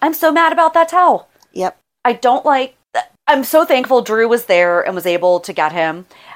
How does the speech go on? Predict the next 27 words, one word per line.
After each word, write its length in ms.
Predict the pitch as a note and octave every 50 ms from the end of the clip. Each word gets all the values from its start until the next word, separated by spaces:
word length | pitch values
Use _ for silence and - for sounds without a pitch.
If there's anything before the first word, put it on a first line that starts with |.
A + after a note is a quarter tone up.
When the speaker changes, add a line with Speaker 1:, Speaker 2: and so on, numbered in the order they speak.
| _ _
Speaker 1:
And 120 | G3+ G3+
then 140 | G3 F#3+ F#3
Tracy 720 | - - - G3 G3+ D4+ G4 G#4 - A#3 G#3 G3 G#3+ B3+
saying 420 | C4 - G#3+ G3+ G#3+ A3 A3 G#3+
that 220 | G#3 G3+ - - -
Drew 220 | - B3 A#3+ A#3
pushed 520 | A#3 - - - C4+ F4+ B4+ - - -
him. 200 | - G3+ F4 F4+ - -
Again, 380 | G#3 F#3 A#3+ B3+ C4+ C4 C4+ - - -
we 140 | G#3 A#3
have 200 | A#3 A#3+ B3 A#3+
cameras, 380 | - - A#3+ A3+ G#3 G#3 G3 F3+
Tracy. 500 | - - G3+ F#3 F3 - - F3+ E3+ E3+ -
Speaker 2:
Yep. 260 | F#3 G3+ F#3 - - - _ _ _ _ _ _ _ _
Speaker 1:
However, 560 | - - A3 F#3 D#3+ C#3+ - C#3 F#3+ A#3+ A#3+ _ _ _ _ _ _ _ _ _ _ _ _ _ _ _ _ _ _ _ _ _ _ _
she's 260 | - - G3+ F#3 F#3
trying 220 | - G3+ F#3 F#3+
to 80 | F#3+ G3+
get 340 | - G3 G#3+ - - _ _
Drew 280 | - G#3 B3+ E4 A#4 G4+
in 80 | A3+
trouble 520 | A3 - G#3+ F#3+ F#3 G3+ G#3+ A3+ C#4 D4+ - _ _ _ _ _ _ _ _ _
because 440 | A3+ G#3+ - A#3 A3+ A#3 A#3 A#3 -
he 220 | - B3+ C#4 F#4
threatened 540 | G#4 - - A#3 G3 - - A#3 A#3 B3 C4
to 120 | - C4
tell 600 | B3+ B3+ B3+ A#3+ B3 B3 B3 B3 B3+ B3+ C4 C4